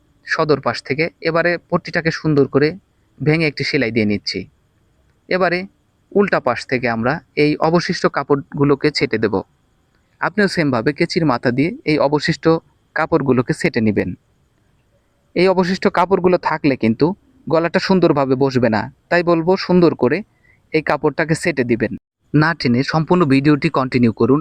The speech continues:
আমি কিন্তু ভিডিওতে দেখাবো এই জামাটির ঝুল কত ইঞ্চি হয়েছে এবং জামাটি আমি কত বছর বেবির জন্য তৈরি করেছি। আমরা সুন্দর করে এখানে সেলাইগুলো দিয়ে নিচ্ছি। আপনি এই জায়গাতে একদম টেনে এই সেলাইটি দিয়ে নেবেন। এখানে কিন্তু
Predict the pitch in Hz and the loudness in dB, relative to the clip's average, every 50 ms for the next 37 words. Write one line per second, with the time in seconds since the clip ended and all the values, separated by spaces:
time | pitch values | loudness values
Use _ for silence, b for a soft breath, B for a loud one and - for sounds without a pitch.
0 | - - - 139 151 170 180 - 175 147 135 117 123 123 120 127 123 120 - 127 | -2 -4 -4 -2 -2 -2 -2 -2 -2 -2 0 0 0 0 2 2 2 2 2 0
1 | 120 127 139 - 147 123 117 135 - - _ _ _ _ _ _ _ _ 165 175 | -2 -2 -2 -2 -2 -2 -2 -2 -2 -4 _ _ _ _ _ _ _ _ -2 -2
2 | 156 165 160 151 156 151 - 165 160 147 127 123 120 127 139 135 - - 160 - | 0 0 -2 0 -2 -2 0 0 0 0 2 2 2 2 2 2 -2 -4 -2 0
3 | 156 131 113 107 101 - 113 107 113 110 117 - - - 127 147 - _ _ - | 2 2 0 0 -2 -4 -4 -2 -2 -2 -4 -4 -4 -4 -4 -6 -6 _ _ -2
4 | 131 135 139 131 120 - _ _ _ _ _ _ _ _ _ _ - 147 151 160 | 0 2 2 0 0 -4 _ _ _ _ _ _ _ _ _ _ -6 -4 -2 -2
5 | 175 156 - 151 123 113 113 - 139 147 - 165 156 135 - - 107 104 110 107 | -2 -2 -2 -2 -2 -2 -2 -2 -2 -2 0 0 -2 -2 -2 -4 -2 -2 -2 -2
6 | 107 104 - 107 107 107 107 - 113 107 107 - 107 104 104 - - 98 92 - | -2 -4 -6 -4 -4 -4 -2 -2 -4 -4 -4 -4 -6 -6 -6 -8 -10 -12 -14 -14
7 | b b b b b b b b b - 139 147 160 147 - - 208 214 202 202 | b b b b b b b b b -4 -2 -2 -2 -2 0 2 4 4 4 2
8 | - - 147 135 131 120 - 135 131 131 - - 127 117 120 117 123 120 123 123 | 2 2 2 2 2 0 0 -2 -2 0 -2 -2 0 0 0 0 0 0 0 0
9 | 123 117 110 110 107 - - - 147 - - - 147 - - 175 185 175 165 147 | 2 2 2 0 -2 -4 -6 -8 -8 -6 -4 -6 -6 -4 0 2 2 4 4 2
10 | 131 139 123 127 120 113 - - 135 160 - _ _ _ _ _ _ _ - 151 | 2 0 0 0 0 -2 0 0 -2 -2 -2 _ _ _ _ _ _ _ -6 -4
11 | 156 147 175 165 147 - - 180 185 180 156 143 156 185 - _ _ _ _ _ | -2 0 0 0 0 -2 -2 -2 0 0 0 -2 -2 -4 -8 _ _ _ _ _
12 | _ _ _ _ _ _ _ _ - 175 165 - 190 175 165 147 - 143 127 139 | _ _ _ _ _ _ _ _ -2 -2 0 0 0 0 0 0 0 0 2 2
13 | 131 120 120 110 117 107 104 - - 151 - 185 190 196 180 202 185 - | 2 2 2 0 0 -2 -2 -2 -2 0 2 2 0 2 2 0 -2 -2